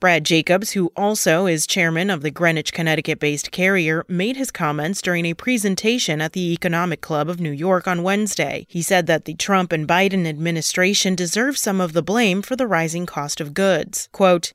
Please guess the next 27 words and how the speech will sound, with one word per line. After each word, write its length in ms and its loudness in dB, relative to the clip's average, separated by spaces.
"We 140 -2
put 220 -2
in 200 2
way 240 0
too 240 -2
much 280 0
stimulus, 680 0
and 200 -4
this 160 2
contributed 560 2
to 140 -2
inflation, 680 0
and 100 -6
we 120 -4
have 160 0
the 80 -2
hangover 520 0
now, 400 -6
and 120 -4
it's 120 -4
going 260 4
to 100 -2
take 240 0
a 40 4
while." 460 0
End 180 -2
quote, 380 -4